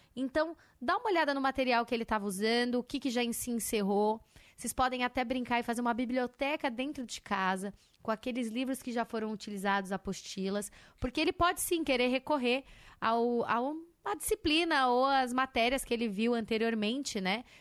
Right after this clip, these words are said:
Quando ele seguiu um novo processo aí pra esse semestre. Então é bom deixar assim os livros todos organizados pra ele não ficar carregando peso à toa, que isso é um outro problema, né? Hoje,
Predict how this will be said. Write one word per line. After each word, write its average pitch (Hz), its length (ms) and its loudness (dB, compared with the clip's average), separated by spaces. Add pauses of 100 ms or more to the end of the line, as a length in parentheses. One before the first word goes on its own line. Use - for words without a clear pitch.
(120)
Quando 226 180 0
ele 233 140 0
seguiu 254 360 -2
um - 20 0
novo 269 200 0
processo 247 540 -2
aí 220 140 0
pra 226 140 -2
esse 233 140 -4
semestre. 175 640 -4 (360)
Então 311 240 0
é 339 80 6
bom 302 320 -2 (400)
deixar 285 540 0
assim 285 200 -4
os 262 120 0
livros 247 320 -2
todos 220 200 -2
organizados 220 480 0
pra 277 140 -4
ele 294 120 0
não 330 200 0
ficar 294 340 -2
carregando 285 480 -2
peso 262 260 0
à 294 60 0
toa, 180 420 -2 (280)
que 285 180 -4
isso 381 180 -4
é 440 40 0
um 330 140 2
outro 427 280 2
problema, 175 500 -2
né? 208 200 -4 (320)
Hoje, 269 520 0